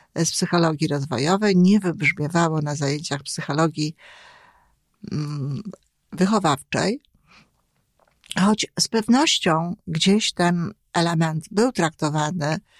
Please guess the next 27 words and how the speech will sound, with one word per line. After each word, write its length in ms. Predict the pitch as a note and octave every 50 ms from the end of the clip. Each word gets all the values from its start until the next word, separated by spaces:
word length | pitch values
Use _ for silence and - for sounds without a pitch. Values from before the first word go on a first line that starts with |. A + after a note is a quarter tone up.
| _ - - - _ _ _ _ _ -
jakoś, 800 | F3+ F3 G3 - - - - - - - G3 F#3+ - - - - - _ _ _ -
to, 480 | - F#3 F3 E3+ E3 E3 E3 E3 D#3+ - - - _ _ _ _ _ - - - _ _ _
to 140 | - F#3 F#3+
nie 140 | F#3 F3+ F#3
brzmiało 460 | D#3+ E3 D#3+ E3+ F#3 F3+ F3+ F3+ F3
to 120 | E3 E3 D3+
tak, 300 | - E3+ D#3+ E3 E3+ - _ - _ _ _ _ - - - - _ -
aby 440 | - F3 E3+ F3+ F3+ F3 E3+ D#3 - - _ _ _ _ _ _ -
wiedzieć, 600 | E3 E3 F3 G3 G3 F3+ - C#3+ - - - - -
aby 220 | - D#3+ D#3+ F3
to 160 | D#3+ - E3+ D#3+
rozumieć, 680 | D#3+ D#3+ D#3+ F3 F3 E3 E3+ - - - - - - _
aby 280 | - D3+ D#3 F#3 D#3+ E3
to 360 | - - E3+ D#3 D3+ C#3+ A2+
rozumieć, 600 | E3 D#3 D3+ - F3 F3 F3+ F3+ F3 E3+ - - _ _ _ - - - - - - _ -
kiedy 220 | - F3 E3 F3+
się 140 | - - F3+
jest 240 | F3 E3 D#3 E3 D#3+
bardzo 340 | F#3 F#3 G3 F#3 - G3
młodą 320 | F3+ F3+ F3+ F3+ F3 F3 E3
matką, 560 | E3 D3 B2+ - - - - A#2 B2+ G#3 G#3+ A#3+ _ _ _ - - - - - - _ _ _ _ _ -
e, 360 | - - D#3 D3+ C#3 C#3 C#3
taką, 400 | - _ - F3+ D#3+ D#3 - E3
jaką 300 | D#3+ D#3 E3 E3 D#3+ D#3
wówczas 460 | D3+ D#3 D3+ - - D#3 D#3+ - -
ja 180 | E3 D3+ D3 - - - - E3+ -
by-, 320 | - - - E3 D3 D#3+